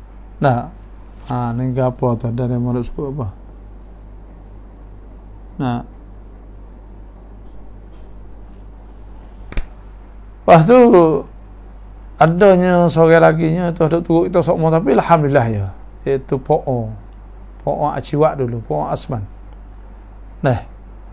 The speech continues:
Ha, Po'o ni mohon maaf lah, dia kasihan dah. Dan saya sebut nama. Nah, duk sekali, sebilik. Lepas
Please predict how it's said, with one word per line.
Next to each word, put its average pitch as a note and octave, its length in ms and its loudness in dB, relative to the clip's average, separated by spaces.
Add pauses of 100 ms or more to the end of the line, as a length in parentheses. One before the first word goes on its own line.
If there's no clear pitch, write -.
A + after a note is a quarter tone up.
(200)
Ha, A#2+ 240 -6
Po'o C3+ 320 -2
ni C#3+ 160 0
mohon B2+ 320 0
maaf C3 240 -4
lah, B2 120 -8 (120)
dia B2+ 240 -2
kasihan B2 400 -4
dah. B2+ 240 -4
Dan A2 160 -10
saya C3+ 160 -2
sebut D3 240 -8
nama. B2 400 -6 (720)
Nah, - 120 0 (200)
duk E3+ 160 -4
sekali, D3 560 0
sebilik. C#3+ 480 -4
Lepas - 640 -12